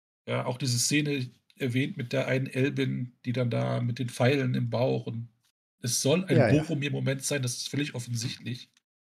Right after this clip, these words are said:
Speaker 1: Aber Boromir hast du zu dem Zeitpunkt im Film halt schon eine Stunde gesehen. Er hat mit den Hobbits rumgetollt, man hat erfahren, wo er herkommt, was ihn umtreibt. Er durfte, er ist vorher, ist er praktisch schon gefallen, als er den Ring klauen wollte. Er hat dann erkannt, er hat seinen Redemption-Arc
Speaker 2: Ja.
Speaker 1: dann mitbekommen.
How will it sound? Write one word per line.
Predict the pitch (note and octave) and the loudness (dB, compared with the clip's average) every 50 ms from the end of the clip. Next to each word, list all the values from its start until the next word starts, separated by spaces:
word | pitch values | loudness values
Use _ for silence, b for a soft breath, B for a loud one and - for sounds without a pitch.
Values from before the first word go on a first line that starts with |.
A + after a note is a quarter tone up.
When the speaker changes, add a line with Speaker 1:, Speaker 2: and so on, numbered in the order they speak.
| _ _ _ _ _ _ _ _ | _ _ _ _ _ _ _ _
Speaker 1:
Aber | - A#2 B2 A#2+ | -2 0 0 2
Boromir | G#2 A2+ C#3 E3+ E3 F#3 D#3+ D3+ C#3 C#3+ C#3+ | 2 2 2 2 0 -2 -2 0 2 2 2
hast | C#3+ C#3 - | 2 2 0
du | B2+ | -4
zu | B2 D3 | -4 -4
dem | D3 C3+ | -4 -2
Zeitpunkt | - - C3 C#3+ C#3+ - D3 - - | 2 4 4 4 2 0 -8 -6 -4
im | C3+ B2 | -4 -4
Film | A#2+ - B2+ C3 D#3+ C#3 | -2 0 0 0 2 0
halt | C#3 C3 | -2 -2
schon | - C#3 | -4 -6
eine | C3+ B2+ | -6 -6
Stunde | - - D3 D3 C#3 C3 | -6 -6 -6 -6 -4 -6
gesehen. | C3 B2+ A#2 B2 C3+ C#3+ C3 B2 A#2+ - _ _ _ _ _ _ _ _ _ _ _ _ _ _ - | -6 -4 -4 -4 -4 -4 -4 -6 -8 -10 _ _ _ _ _ _ _ _ _ _ _ _ _ _ -6
Er | B2 B2 | -4 -4
hat | B2+ - | -4 -4
mit | B2 - | -4 -4
den | B2 G2+ | -2 0
Hobbits | - B3+ B3 F3 - - - | 0 0 0 0 -2 -4 -6
rumgetollt, | D#3+ D3+ C#3 C3 A#2+ - C#3+ C3+ C#3+ C#3 C3+ - - - | -6 -6 -6 -6 -4 -2 0 2 2 0 0 -2 -6 -4
man | B2+ B2 | -2 -2
hat | B2+ C3 - - | -2 -2 -4 -8
erfahren, | B2+ A#2+ - B2+ C3 C3 A#2+ | -10 -4 -2 0 2 2 2
wo | B2 | 2
er | B2+ B2 | 2 2
herkommt, | A2+ C3+ D#3 D#3+ - - D3+ C3+ C#3 C3 B2+ | 4 4 2 2 0 -2 -4 -4 -4 -4 -4
was | B2+ A#2 - | -4 -4 -4
ihn | B2 B2 - | -6 -8 -6
umtreibt. | E3 F3 F3 - - - C#3 C3 C3+ C#3 C3+ - - - _ _ _ _ _ _ _ _ _ _ _ - | -6 -6 -6 -6 -4 -2 0 0 0 -2 -4 -8 -16 -18 _ _ _ _ _ _ _ _ _ _ _ -2
Er | C3 A#2 | -2 -2
durfte, | G2 C#3 C#3 C#3 C3+ - - - C#3 C3+ C#3 C#3 C3+ C3 B2 - | 0 0 -2 -2 -4 -6 -6 -2 -2 0 0 -2 -4 -8 -6 -2
er | B2+ B2+ | 0 0
ist | B2 - | 0 0
vorher, | - - D#3 E3 D#3+ C#3 D3+ - - | -2 -2 0 2 4 4 2 2 0
ist | B2+ - | -2 0
er | D3+ C#3 | 0 0
praktisch | - C#3 - - C3+ - | 0 -2 -2 -2 -4 -2
schon | - D3 C3+ | 0 0 0
gefallen, | C3 B2 - - C3+ C#3+ C#3+ C#3+ | 0 0 2 4 4 4 4 2
als | C3+ B2+ - | 0 -2 2
er | B2+ | 2
den | A#2+ A2+ | 2 4
Ring | C#3+ F#3 G3 | 4 2 2
klauen | - D#3 C#3+ C#3 C#3 C3 | 2 0 0 0 0 0
wollte. | C3 C3+ C#3+ C#3+ C#3+ - C#3+ C#3+ C#3+ - - | 0 0 0 0 -2 -2 -4 -4 -4 -4 -2
Er | B2+ | -2
hat | B2+ B2 - - - | -2 -2 -4 -10 -8
dann | C#3 C3+ | -4 -4
erkannt, | C3+ C3 B2+ - C#3+ D3+ E3 E3 - - - - - | -2 -2 -2 0 0 0 0 -2 -6 -10 -16 -8 -2
er | C3 B2+ | -2 0
hat | B2+ B2+ | 0 0
seinen | - C3+ B2+ | 0 2 4
Redemption-Arc | B2+ C3 A#2+ C#3+ D#3+ F3+ - - C#3 C3 C3 | 4 4 4 4 2 2 4 4 4 4 4
Speaker 2:
Ja. | C#3 | 2
Speaker 1:
dann | D3+ - C#3 C3 | -2 -2 -2 -2
mitbekommen. | - - - - A#2+ - C3+ C3 C3 C3 B2 | -2 -4 -6 -10 -6 -2 -2 0 0 -2 -4